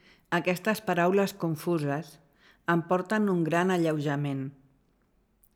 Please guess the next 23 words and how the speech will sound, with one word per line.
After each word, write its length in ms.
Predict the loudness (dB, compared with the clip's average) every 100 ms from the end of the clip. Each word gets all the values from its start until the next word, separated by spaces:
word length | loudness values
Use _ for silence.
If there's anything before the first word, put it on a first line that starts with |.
| _ _ _ _ _
Sento 380 | -4 0 2 4
el 100 | 2
cos 240 | 4 0 2
dormit 640 | 0 0 0 0 -4 -20 _ -4
i 80 |
pesant, 640 | -2 -2 -2 -2 -2 -4 -8 -14 _ _ _ _ _
cada 280 | 0 2 2
vegada 420 | 2 0 0 0 -2 -4 -14 _
més 320 | -4 -2 -2 -6
fluix. 460 | -6 -4 -4 -8 -14 -20 _ _ _ _ _ _ _ _ _ _ _ _ _ _ _ _ _ _ _ _ _ _ _
El 160 | -2 0
sostre 540 | 0 0 -2 -2 -2 -2 -8 -20 _
és 240 | 2 2 2
blanc 400 | 4 4 4 2 0
i 40 |
llis, 380 | 2 0 -2 -8 -20 _ _ _ _ _ _ _ _
però 260 | 0 2 2
cada 240 | 2 4 4
gota 300 | 2 0 0
d'aigua 460 | 2 2 0 -4 -4
que 100 | -8
escolto 540 | -6 -2 -2 -2 -6
caure 460 | 0 0 2 -2